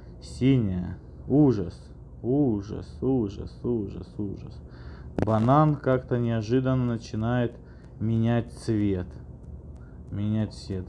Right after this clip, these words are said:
Да, конечно, его есть уже нельзя. Я думаю, не каждый решится. Так что не делайте так, ребята. Не берите водку, не тратьте ее.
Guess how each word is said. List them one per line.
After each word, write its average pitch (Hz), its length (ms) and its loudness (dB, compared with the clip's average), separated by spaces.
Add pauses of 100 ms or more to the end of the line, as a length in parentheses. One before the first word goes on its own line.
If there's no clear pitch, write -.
Да, 113 480 4
конечно, 131 440 0
его 160 200 6
есть 139 320 4
уже 139 180 0
нельзя. 123 600 2 (340)
Я 110 100 2
думаю, 113 300 2
не 131 100 2
каждый 107 400 2
решится. 107 580 -2 (140)
Так 147 200 2
что 139 380 4 (300)
не 123 180 4
делайте 127 460 8
так, 110 220 0
ребята. 107 460 2
Не 127 320 2
берите 127 520 4
водку, 131 540 4
не 117 160 2
тратьте 131 560 4
ее. 113 440 4